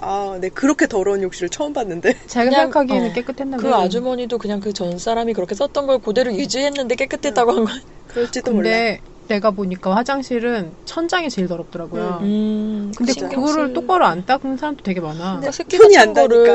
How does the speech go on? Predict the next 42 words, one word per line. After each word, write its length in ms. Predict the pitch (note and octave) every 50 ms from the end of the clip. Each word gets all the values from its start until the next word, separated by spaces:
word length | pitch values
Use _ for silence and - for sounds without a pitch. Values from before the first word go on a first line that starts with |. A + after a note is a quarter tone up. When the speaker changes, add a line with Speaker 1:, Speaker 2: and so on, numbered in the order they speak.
| A3+
Speaker 3:
거를 120 | G3+ E3+ D3+ - - - -
그냥 280 | - A#3+ A#3+ A#3 G#3+ G3+ -
계속 280 | - G3+ F#3+ G3+ G3
두니까 360 | - - F#3+ F3+ - - F3
그런 220 | E3 E3+ D#3 D#3+ E3
거 80 | F3
아니야? 180 | - - - - - - - -
Speaker 2:
그러니까. 680 | - - D4+ D4 - - G3+ G3 G3 G3 F#3+ F3+ E3+ F3+
Speaker 3:
음. 20 | F#3+
Speaker 2:
근데 160 | - B3+ A#3+ A#3+
나, 140 | A3 E3 - - G3
그게 200 | - A3+ A#3 A#3+
만약에 340 | G3 F3+ F3 F3+ F#3+ F#3 E3+
내가 260 | F3 F3+ F#3 F#3 A3
맨날 320 | G#3 G3+ G#3 A#3 A#3 A#3+ A#3+
쓰던 280 | - C#4 C#4+ C#4 A#3+
욕실에 500 | F#3 D#3 - - A3+ G3+ F#3+ F#3 F#3 F#3+
오늘 280 | F3 E3+ F#3 G#3+ B3 A#3+
그냥 240 | F#3 - F#3+ F#3 F#3
좀 160 | - A3 G#3+
떼낀 300 | - C#4 - - - D4+
걸 80 | C#4 B3
봤으면 440 | - - - - - F#3 F#3 F3+
Speaker 3:
음. 40 | E3
Speaker 2:
얘가 240 | E3 E3 F#3 E3+ D3
안 160 | E3+ F3+ F3+
들어온대. 680 | F3+ B3 A#3 G3+ F3 E3 - F3 F#3 G3+ G#3 F#3 F3 F#3
Speaker 3:
음, 380 | G3+ F#3 F#3 - - - - -
Speaker 2:
남이 220 | - G3 G#3 A#3 C4
Speaker 3:
나 60 | C4
Speaker 2:
쓰던 300 | - - D4 C#4+ C4+ B3
욕실을 320 | A#3 A3 - C4 B3+ B3
딱 160 | B3 C4+ B3+
들어가는데 480 | - A3+ A3 A3 A3 A3 G#3+ G#3+ G#3 G3+
그 140 | G3+ A3 G3
천정이 420 | - D4 D4+ D4+ D#4 D4+ C4+ B3
그러면 240 | - F#3+ F#3 F#3 F3 E3
어떻게 120 | F3+ -
Speaker 3:
그치. 200 | - - B3 A#3+ F#3
Speaker 2:
써, 160 | E3+ G3 F#3
그거를. 320 | - - F3 D#3+ D#3+ D#3+ E3 E3+ E3 D#3+ E3
Speaker 3:
음. 100 | E3